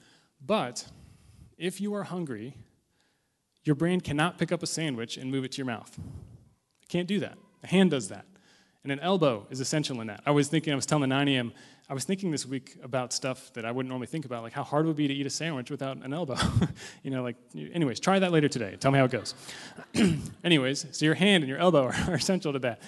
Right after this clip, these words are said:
And your mi-, your brain can't chew a, a sandwich. You know, you need teeth and a jaw, and your, your, you know, your brain can't digest the food. And I'll, I'll stop there 'cause, you know, I don't want to have digestion jokes floating around here today. So, um, but needless to say, as amazing as the brain is,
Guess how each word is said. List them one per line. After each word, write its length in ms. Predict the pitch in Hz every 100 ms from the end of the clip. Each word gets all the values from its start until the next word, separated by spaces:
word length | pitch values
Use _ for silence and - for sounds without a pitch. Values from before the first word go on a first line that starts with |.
| - -
And 100 | 151
your 80 | 165
mi-, 140 | 180
your 120 | 175
brain 200 | 160 185
can't 340 | 196 180 151 -
chew 540 | - 180 185 170 147 117 -
a, 140 | 160 135
a 60 | 147
sandwich. 440 | - 139 117 101
You 60 | 131
know, 60 | 127
you 100 | 135
need 160 | 143
teeth 400 | - 175 160 - _ - _
and 100 | -
a 40 | 131
jaw, 480 | - 151 151 123 104 - - -
and 100 | 135
your, 80 | 131
your, 220 | - 143
you 60 | 139
know, 80 | 135
your 180 | 135 123
brain 260 | - 143
can't 240 | 156 156 170
digest 640 | 165 160 208 - - 165
the 60 | 135
food. 280 | - 127
And 100 | 113
I'll, 80 | 117 143
I'll 80 |
stop 320 | 135 - 147 139
there 220 | 139 139
'cause, 300 | 131 120 - - - _
you 60 | 143
know, 60 |
I 40 | 131
don't 240 | 135 135
want 160 | 135 131
to 220 | 127 120
have 240 | 107 131 117
digestion 520 | 127 120 135 - 131
jokes 320 | 123 123 123
floating 220 | 139 127
around 260 | 123 123 123
here 100 | 131
today. 300 | 123 127 120
So, 280 | - 135 120 - - -
um, 300 | - 135 127 120
but 80 | 156
needless 340 | 202 233 233
to 100 | 220
say, 260 | - 127 120
as 100 | 139
amazing 420 | 135 170 208 196
as 100 | 175
the 80 | 156
brain 260 | 143 143
is, 320 | 127 107 117